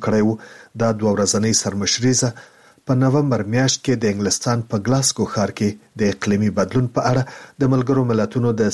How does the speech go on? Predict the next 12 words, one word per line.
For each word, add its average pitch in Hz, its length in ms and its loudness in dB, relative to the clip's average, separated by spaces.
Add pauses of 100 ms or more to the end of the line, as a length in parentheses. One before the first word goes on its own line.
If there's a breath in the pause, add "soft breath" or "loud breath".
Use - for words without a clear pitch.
سرمشریزې 110 760 -2
لپاره 98 260 -2
د 95 260 -4
تیاریو 95 480 0
په 87 140 -6
درشل 117 340 0
کې 123 200 0 (440 loud breath)
یو 95 100 2 (120)
مهم 98 260 -2 (400)
ګام 98 220 -2
بلل 104 280 2 (120)
کیږي. 113 300 0